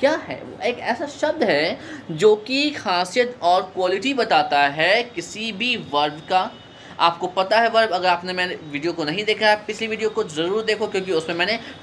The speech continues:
वर्ब को डील किया है। इस वीडियो को देखने से पहले आप वर्ब को देख लो, adjective की वीडियो को देख लो, क्योंकि जब तक आप नहीं देखोगे, noun की वीडियोज़ को नहीं देखोगे, आपको आज का वीडियो समझ में नहीं आएगा। इसलिए मैं कहता हूँ कि मेरे वीडियो sequence में है, डे वन, डे टू करते हुए,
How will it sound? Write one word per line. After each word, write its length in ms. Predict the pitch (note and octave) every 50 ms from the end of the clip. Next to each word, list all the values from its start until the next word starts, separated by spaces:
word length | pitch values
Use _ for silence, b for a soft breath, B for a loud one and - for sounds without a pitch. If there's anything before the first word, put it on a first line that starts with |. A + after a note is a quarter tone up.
| - B2+
वर्ब 260 | C#3 D#3 E3 E3+ E3+
को 120 | - F#3 F3
डील 220 | D#3+ D#3+ D3+ D3
किया 200 | C#3 D3 C3+ B2+
है। 180 | B2 A#2+ A#2+ B B B B B B -
इस 160 | G#3 G#3 G3+
वीडियो 240 | F3+ F#3 F#3+ A3+ B3+
को 100 | A#3 A#3
देखने 260 | A3 A3 G#3+ A3 A3+
से 80 | A3+ A3+
पहले 220 | A3+ A3 A3 G#3+
आप 160 | G#3 G3+ G3 D#3+
वर्ब 280 | D3+ E3 E3 E3+ E3
को 120 | - F#3+ F3+
देख 220 | E3+ F3 E3 F3
लो, 100 | F#3+ F3
adjective 580 | - A#2+ D3 D3+ D3 D3+ E3+ E3 E3 - G3 F3+
की 80 | - F3+
वीडियो 200 | E3+ E3 D#3+ F3
को 140 | E3+ F3+ E3+
देख 160 | D#3+ E3 E3
लो, 100 | F3 -
क्योंकि 360 | G#3 - F#3+ F#3+ G#3 A3+ A3+
जब 160 | F#3 F3+ -
तक 140 | - G#3+ G3+
आप 160 | G3+ - -
नहीं 240 | E3 D3+ D#3+ G3 A3
देखोगे, 540 | G#3+ G#3 G3 F#3+ F#3+ F#3+ F3+ F#3 G#3 G#3+ G3+ B B A#2+ B -
noun 300 | D3+ D#3+ F3 F#3+ G#3 G#3
की 100 | G3 G3+
वीडियोज़ 280 | F#3+ F#3 G3 G3 F#3+
को 80 | G3 F#3+
नहीं 200 | E3 E3 G3 G#3+
देखोगे, 340 | G3+ G3+ G3 G3+ F#3+ F#3 F#3+
आपको 280 | E3+ E3 E3 - -
आज 260 | - C#3+ D3+ D#3 D#3 D#3
का 80 | F3+
वीडियो 220 | E3 D#3+ E3 G3 F#3+
समझ 240 | F3+ D3 D3+ D3+
में 140 | D#3 E3 F#3
नहीं 280 | D#3+ C3+ C3+ D#3+ E3+ E3
आएगा। 380 | D3+ C#3 B2+ A#2 A#2+ A#2+ A#2+ B B B B B -
इसलिए 260 | E3+ F3 - A3 A#3 A3
मैं 120 | G#3+ G#3
कहता 240 | - F#3+ F#3 F#3 F#3+
हूँ 160 | G3 G#3 G3+
कि 80 | G3 F#3+
मेरे 220 | F3+ F3 F3 E3+
वीडियो 340 | D#3+ D#3+ D#3+ F3+ G3 G#3 G#3
sequence 580 | G#3 - F3+ D#3+ - D#3 E3 F3+ G3 G3+ G3 F#3+
में 120 | G3+ G3 G#3
है, 120 | G#3+ G3
डे 140 | F3+ E3+ E3+
वन, 160 | F3 F#3 F#3+
डे 100 | F#3 F#3
टू 120 | F#3 G3
करते 320 | G3+ G3 G3+ F#3+ - G#3 G3+
हुए, 220 | G3+ G#3+ A#3+ B3+